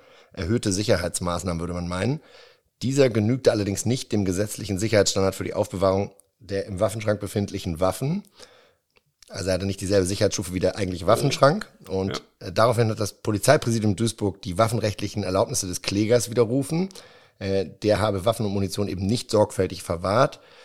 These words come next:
Speaker 1: äh, was an sich schon ein starkes Stück ist, würde man meinen. Die ge-, dagegen gerichtete Klage wurde dann abgewiesen und er ist dann in Revision gegangen und im Oberverwaltungsgericht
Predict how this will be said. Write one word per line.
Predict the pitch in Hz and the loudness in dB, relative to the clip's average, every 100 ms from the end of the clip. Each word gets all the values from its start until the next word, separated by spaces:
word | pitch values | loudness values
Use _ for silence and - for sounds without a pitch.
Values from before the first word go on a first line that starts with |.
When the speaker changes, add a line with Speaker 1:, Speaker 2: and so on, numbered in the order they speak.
| - _ | -20 _
Speaker 1:
äh, | 71 92 | -10 -6
was | 92 104 | -4 -2
an | 104 110 | -2 -4
sich | 98 117 | -4 -2
schon | 120 | 0
ein | |
starkes | 113 - 107 - 110 | 0 -2 -2 -2 -4
Stück | - 135 - | -4 -6 -6
ist, | 143 | -6
würde | 110 113 | -2 0
man | 117 | 2
meinen. | 117 120 147 131 117 107 | 4 2 0 -4 -8 -8
Die | 107 107 | -10 -10
ge-, | 107 117 | -10 -10
dagegen | 98 107 104 110 104 | -2 -2 0 0 0
gerichtete | 104 110 - | -2 -4 -6
Klage | - - 110 135 143 139 135 - - _ | -6 0 2 4 2 -2 -4 -18 -20 _
wurde | - 101 | -4 0
dann | 98 101 | 0 -2
abgewiesen | - - 139 135 143 143 160 - - - _ _ | -4 -2 -2 -2 -4 -2 -2 -4 -18 -20 _ _
und | - | -10
er | 95 | -8
ist | 104 | -2
dann | 104 | -2
in | 104 | 0
Revision | 98 98 95 127 147 | 0 2 4 4 4
gegangen | 127 120 123 127 | 4 4 4 2
und | 120 123 107 - - | -4 -6 -6 -10 -8
im | 110 104 110 | -4 -4 -4
Oberverwaltungsgericht | 131 139 131 117 101 104 104 101 - 95 98 - - | 0 4 4 4 2 2 2 -4 -4 -2 -2 -4 -10